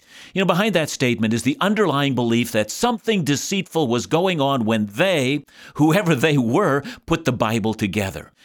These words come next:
You know, those of you who've read the Da Vinci Code, for instance, and have believed it, now think that the real Jesus must have been decidedly different than the one you find in Scripture. And perhaps that's just the beginning. Who decided that these sixty-six books should make up the Bible?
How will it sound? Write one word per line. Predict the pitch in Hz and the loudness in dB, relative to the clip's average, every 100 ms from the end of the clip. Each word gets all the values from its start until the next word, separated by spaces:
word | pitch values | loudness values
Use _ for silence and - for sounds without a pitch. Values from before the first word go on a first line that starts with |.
| - | -2
You | 127 | 0
know, | |
those | 131 165 139 | 2 2 0
of | 117 | 2
you | 135 | 2
who've | 104 | 2
read | 135 113 | 0 0
the | |
Da | 110 127 | -2 -2
Vinci | 110 160 160 - 104 | 0 0 0 -2 -2
Code, | 123 107 95 | 0 -2 -2
for | 131 | -2
instance, | 139 131 - 92 - - | -2 -2 -4 -6 -8 -8
and | 131 127 | -2 0
have | 135 95 | 0 0
believed | 131 127 240 156 101 | 0 2 2 0 -2
it, | 95 - _ - | -4 -6 _ -6
now | 110 175 220 | 0 0 0
think | 185 170 | -2 0
that | 135 | 0
the | 135 | 0
real | 123 156 240 208 | 2 4 4 2
Jesus | - 156 147 - | 0 0 0 -2
must | 139 202 233 - | -2 0 -2 0
have | 175 123 | -2 0
been | 151 143 | 0 0
decidedly | 127 127 - 202 240 240 185 196 | -2 -4 -4 -2 0 0 0 -2
different | 131 123 120 117 117 - - | 0 -2 0 -2 -2 -10 -2
than | 135 | 0
the | 127 | 2
one | 117 127 | 2 2
you | 117 | 2
find | 113 113 104 101 | 0 0 0 0
in | 98 | -2
Scripture. | - - 107 - 85 - - | -4 -4 -4 -4 -10 -12 -10
And | - 131 | -4 0
perhaps | 143 151 185 - | 0 0 -4 -2
that's | 165 165 | -2 -2
just | - 180 180 | -2 -2 0
the | |
beginning. | 160 160 196 208 - - _ - - | -2 2 2 2 -2 -10 _ -20 -2
Who | 240 294 | 2 2
decided | 254 - 143 143 131 113 | 2 0 0 0 0 0
that | 127 123 113 | 0 -2 -2
these | 175 254 247 | 2 2 0
sixty-six | - 196 - 180 - 165 - | -2 -2 -2 -6 -4 -4 -6
books | 104 117 117 | -4 -2 -2
should | - 113 | -2 0
make | 110 110 | 0 0
up | 107 - | -4 -2
the | 104 | -2
Bible? | 90 98 92 85 - | -2 -2 -4 -8 -14